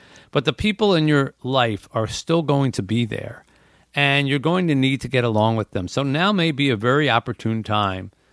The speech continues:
to say, "Forgive me if in this crazy season where we've all been so besieged and all felt so divided, if I have said anything to you, done anything to you that could hurt you, please forgive me."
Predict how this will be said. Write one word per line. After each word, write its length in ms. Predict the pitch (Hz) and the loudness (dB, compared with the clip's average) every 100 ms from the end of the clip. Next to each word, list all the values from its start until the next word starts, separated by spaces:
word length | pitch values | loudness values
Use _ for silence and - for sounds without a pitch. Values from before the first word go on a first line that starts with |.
| _ _ - | _ _ -10
to 100 | 131 | -4
say, 540 | - 143 123 120 120 _ _ _ _ _ _ - | 0 2 2 2 -2 _ _ _ _ _ _ -4
"Forgive 320 | 160 131 196 | -2 2 2
me 280 | 147 117 120 | 4 4 4
if 180 | 110 - | 2 0
in 140 | 123 | -2
this 160 | 117 - | -2 -4
crazy 560 | - - 147 143 143 | -6 0 2 2 0
season 540 | 117 - 135 123 104 98 | -2 0 0 0 0 -2
where 120 | 101 | -2
we've 220 | 107 101 | 0 0
all 220 | 107 120 | 2 2
been 260 | 123 117 113 | 2 0 -2
so 380 | - 117 107 104 | -2 0 2 0
besieged 840 | 98 - 135 123 98 90 - - _ - - _ - | -2 -6 -2 -4 -4 -8 -12 -16 _ -20 -20 _ -2
and 120 | 117 | 2
all 160 | 120 | 4
felt 300 | 113 131 113 | 4 2 0
so 460 | - 123 113 104 101 | -2 -2 0 -2 -4
divided, 720 | 101 95 104 113 104 87 87 - | -4 -2 0 0 -2 -6 -12 -10
if 180 | 135 117 | -6 0
I 160 | 147 | 2
have 160 | 143 143 | 2 -2
said 240 | - 135 117 | -2 -2 0
anything 400 | 120 117 120 107 | 0 -2 -4 -4
to 100 | 107 | -4
you, 380 | 101 101 98 95 _ _ _ _ _ _ _ | -6 -6 -8 -12 _ _ _ _ _ _ _
done 180 | 139 135 | 0 4
anything 360 | 123 113 113 101 | 4 2 0 -4
to 100 | 107 | -4
you 220 | 101 104 | -4 -4
that 160 | 101 90 | -4 -6
could 160 | 104 95 | -6 -4
hurt 260 | 110 104 - | -4 -4 -6
you, 220 | 95 95 - _ - | -8 -8 -12 _ -10
please 220 | - 117 | -2 -2
forgive 320 | - 101 104 | -2 -4 -2
me." 220 | 87 90 | -4 -8